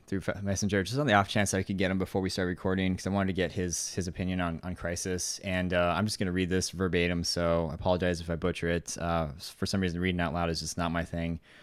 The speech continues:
But, uh, I just reached out to him and said, "Hey, uh, Tad, we're, you and I, you, you and me, Tyler, we're gonna re-, recap this episode. What should we expect this weekend?" And he says, uh, <clears throat> quote,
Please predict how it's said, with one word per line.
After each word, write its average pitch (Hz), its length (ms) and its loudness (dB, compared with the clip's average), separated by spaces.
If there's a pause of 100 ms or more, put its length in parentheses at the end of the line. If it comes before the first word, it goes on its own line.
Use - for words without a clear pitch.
(640)
But, 95 280 0
uh, - 220 2
I 98 80 2
just 95 200 -2
reached 101 160 0
out 92 120 0
to 101 60 -6
him 95 40 0
and 90 80 -2
said, 92 140 -2
"Hey, 95 300 0
uh, 85 400 0
Tad, 92 440 0 (560)
we're, 98 320 2
you 98 180 2
and 101 60 4
I, 95 200 2
you, 87 260 -4 (200)
you 95 100 -2
and 92 60 0
me, 90 80 0
Tyler, 87 280 2
we're 87 60 -4
gonna 90 100 0
re-, 85 180 -4 (160)
recap 90 340 0
this 85 120 -4
episode. 95 500 0 (240)
What 101 380 -4
should - 160 -8
we 101 60 2
expect 87 300 -4
this 82 140 -10
weekend?" 80 400 -8 (680)
And 104 80 -4
he 98 60 0
says, 90 640 0
uh, 85 300 0 (440)
<clears throat> 135 420 0
quote, 98 360 0